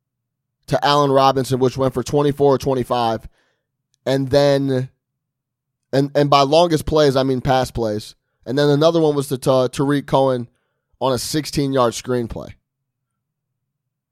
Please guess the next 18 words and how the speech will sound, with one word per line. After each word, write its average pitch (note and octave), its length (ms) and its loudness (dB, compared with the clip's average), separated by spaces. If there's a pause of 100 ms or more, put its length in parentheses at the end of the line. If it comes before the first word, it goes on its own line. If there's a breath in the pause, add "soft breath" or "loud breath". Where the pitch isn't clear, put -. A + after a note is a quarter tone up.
(500)
Top F3+ 420 0
college G3 720 0 (800)
passing F3 480 2
schemes C#3+ 680 -6 (560)
are D3+ 140 6
more E3 220 8
complicated C#3+ 540 2
than C3 100 2
ours B2 260 2
looked A#2+ 180 -4
currently. F#2+ 440 -6 (1400)
Yesterday B2 500 2
in A2 80 -2
Denver. F#2+ 340 -8 (480)
Oklahoma? E3+ 720 4 (1900)
Their D3+ 200 6
passing F#3+ 420 4
scheme? G3+ 440 -2